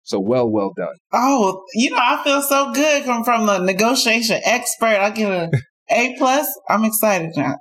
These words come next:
Speaker 2: You made my day,
Speaker 1: Yes.
Speaker 2: Kwame. <laughs>
Speaker 1: No, that's good. And I think that's what people don't realize. Every, all of us are negotiators.
Speaker 2: Mm-hmm.
Speaker 1: It's just a matter of whether or not we're doing it well. So taking this, I think this will be really helpful because a,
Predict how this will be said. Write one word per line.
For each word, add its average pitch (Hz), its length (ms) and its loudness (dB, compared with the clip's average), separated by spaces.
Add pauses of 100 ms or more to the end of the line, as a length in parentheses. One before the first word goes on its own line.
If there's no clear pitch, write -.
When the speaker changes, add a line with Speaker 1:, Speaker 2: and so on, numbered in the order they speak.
Speaker 2:
You 190 120 0
made 196 200 2
my 151 140 2
day, 175 80 2
Speaker 1:
Yes. 185 260 4
Speaker 2:
Kwame. 147 320 0 (180)
<laughs> - 180 -2
Speaker 1:
No, 190 260 4
that's 165 160 0
good. 202 240 2 (220)
And 202 100 2
I 208 60 2
think 233 200 0
that's 214 160 2
what 208 200 2
people 208 240 2
don't 196 220 2
realize. 202 420 2
Every, 165 200 2 (360)
all 165 180 4
of 190 140 0
us 110 120 0
are 110 100 2
negotiators. - 760 -6 (160)
Speaker 2:
Mm-hmm. 196 280 -2
Speaker 1:
It's 185 100 -2
just 139 160 0
a 135 40 0
matter 127 260 2
of 113 100 -2
whether 117 220 2
or 110 60 0
not 107 180 0
we're 101 100 0
doing 104 300 0
it 90 120 -4
well. 113 340 -4
So 107 280 -2 (400)
taking 147 300 2
this, 131 180 2
I 120 120 2
think 139 160 2
this 123 100 0
will 123 100 0
be 113 120 0
really 117 260 2
helpful 110 340 0
because 104 240 0
a, 98 100 0